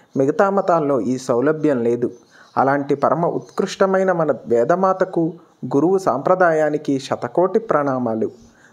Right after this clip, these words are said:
బంధంలో ఉన్నవాడే మోక్షాన్ని ఆపేక్షిస్తాడు. వాస్తవానికి మన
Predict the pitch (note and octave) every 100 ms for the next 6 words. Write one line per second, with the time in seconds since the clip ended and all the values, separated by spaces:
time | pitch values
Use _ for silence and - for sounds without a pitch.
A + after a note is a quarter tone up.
0 | - C3+ C#3+ E3 F3 E3 D3+ C#3 C3+ C3
1 | C3 B2+ B2 A#2 A#2 - F3 F3+ G3+ -
2 | B2 F3 F3 - C#3+ - B2 A2 - -
3 | - - - A#2+ E3 E3 G#3 A3 A3+ A3+
4 | F3 D3